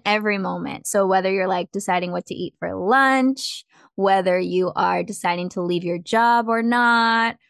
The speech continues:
whether you're deciding to go for a run or go to the gym,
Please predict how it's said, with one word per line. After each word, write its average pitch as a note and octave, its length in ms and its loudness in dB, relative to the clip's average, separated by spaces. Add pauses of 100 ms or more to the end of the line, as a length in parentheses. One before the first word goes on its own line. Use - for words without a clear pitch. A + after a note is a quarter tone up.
(180)
whether F#3 320 2
you're F#3 220 0
deciding F3 580 -4
to E3+ 380 -4
go F3 340 0
for F3 100 -4
a E3 200 -4
run A#3 440 2
or F#3+ 80 -2
go F#3 160 -2
to F3+ 180 -6
the F3 180 -8
gym, B3+ 500 0